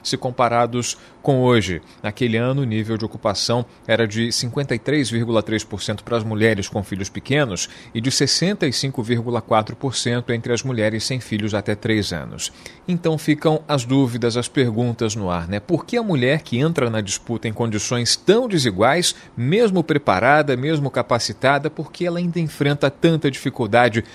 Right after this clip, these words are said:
de se inserir no mercado de trabalho? E a outra dúvida é: por que essa dificuldade é ainda maior quando a mulher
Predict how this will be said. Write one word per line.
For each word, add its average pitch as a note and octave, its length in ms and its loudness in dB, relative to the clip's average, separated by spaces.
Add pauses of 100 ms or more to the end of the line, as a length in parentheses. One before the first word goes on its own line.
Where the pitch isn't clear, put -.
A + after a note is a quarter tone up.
(140)
de C3 100 0
se - 140 0
inserir B2+ 340 -2
no B2+ 100 -6
mercado A#2+ 500 -2
de B2+ 120 -2
trabalho? B2+ 580 4 (320)
E D#3+ 80 0
a D#3+ 40 4
outra D#3+ 280 2
dúvida E3 300 2
é: C3+ 80 4
por - 260 -4
que - 160 2
essa G#3 240 2
dificuldade D3 680 2 (220)
é D3 60 0
ainda D#3+ 300 2
maior C3 360 4
quando C3+ 240 0
a C#3 40 2
mulher A#2 360 2